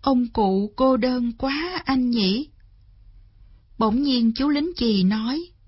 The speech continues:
"Vâng, cô đơn, nhưng không bị quên đi là tốt rồi."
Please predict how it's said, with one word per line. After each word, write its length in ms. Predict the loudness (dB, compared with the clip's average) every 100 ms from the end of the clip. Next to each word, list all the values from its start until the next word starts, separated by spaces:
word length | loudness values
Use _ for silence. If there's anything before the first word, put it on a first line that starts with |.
| -20 _ -20 -20 -20 _ -2
"Vâng, 400 | 4 4 2 -2 -8 -20 0
cô 260 | 2 4
đơn, 400 | 2 2 4 2 -2 -8 -20 -4
nhưng 260 | 2 2 2
không 280 | 2 2 4
bị 220 | 2 0 0
quên 360 | 2 2 2
đi 300 | 2 0 0
là 220 | -2 -2 -4 -2
tốt 280 | 0 0 -4
rồi." 480 | -2 0 2 0